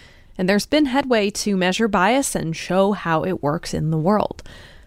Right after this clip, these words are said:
Pragya wrote about many of these experiments in her book.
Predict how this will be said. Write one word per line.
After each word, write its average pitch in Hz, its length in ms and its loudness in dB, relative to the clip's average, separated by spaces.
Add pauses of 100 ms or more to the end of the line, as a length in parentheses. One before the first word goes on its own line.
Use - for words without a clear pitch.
(220)
Pragya 226 440 2
wrote 196 260 2
about 170 260 2
many 202 340 4
of 233 60 2
these 170 200 -2
experiments 147 640 -4
in 156 180 -4
her 151 140 -4
book. - 380 -4